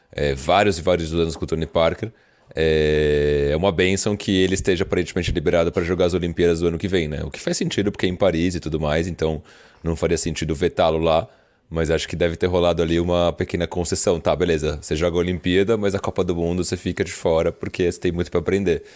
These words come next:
Então, não, não me surpreende de, de certa forma. E pra fechar em relação a ele jogar como quatro e como cinco, ou como cinco, acho que depende muito também no final do dia, né? Porque, é, vão ter situações durante o jogo,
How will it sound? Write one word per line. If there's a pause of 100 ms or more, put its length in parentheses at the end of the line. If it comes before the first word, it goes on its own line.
(300)
Então,
não,
não
me
surpreende
de,
de
certa
forma. (240)
E
pra
fechar
em
relação
a
ele
jogar
como
quatro
e
como
cinco,
ou
como
cinco, (440)
acho
que
depende
muito
também
no
final
do
dia,
né?
Porque, (360)
é,
vão
ter
situações
durante
o
jogo,